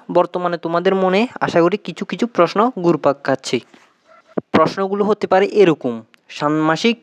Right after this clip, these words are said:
মূল্যায়ন কি হবে? বার্ষিক মূল্যায়ন কিভাবে হবে?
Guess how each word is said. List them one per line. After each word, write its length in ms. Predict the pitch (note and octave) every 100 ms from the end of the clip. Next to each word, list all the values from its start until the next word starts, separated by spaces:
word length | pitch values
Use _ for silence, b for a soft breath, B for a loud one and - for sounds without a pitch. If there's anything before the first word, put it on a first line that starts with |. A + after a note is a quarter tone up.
| _
মূল্যায়ন 380 | F3 E3 E3 D#3+
কি 120 | D#3
হবে? 380 | D#3+ E3 F3 F3 - b b b -
বার্ষিক 380 | C3 C#3+ F#3+ F#3
মূল্যায়ন 380 | F#3 G3 A3+ B3 _
কিভাবে 340 | - D#3+ E3 F3+
হবে? 320 | C3+ B2